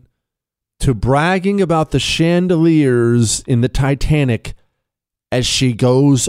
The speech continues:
underneath the waves. The national debt and the crisis, <laughs> what? The crisis that is going to come with it.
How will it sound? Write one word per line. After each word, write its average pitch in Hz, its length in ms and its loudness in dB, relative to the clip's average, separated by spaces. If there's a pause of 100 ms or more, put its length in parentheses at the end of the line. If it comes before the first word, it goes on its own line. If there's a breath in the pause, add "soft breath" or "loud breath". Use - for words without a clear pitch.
underneath 131 580 -2
the 123 80 0
waves. 117 920 -4 (960)
The 127 100 0
national 151 760 0
debt 147 420 -2 (1040)
and 107 260 -2
the 131 100 -2
crisis, 107 920 -2 (120)
<laughs> 104 680 -4
what? 262 340 0 (260 soft breath)
The 117 140 -4
crisis 180 540 0
that 147 160 -2
is 131 180 -2
going 156 340 0
to - 80 -4
come 139 260 -4
with 156 240 -2
it. 90 220 -6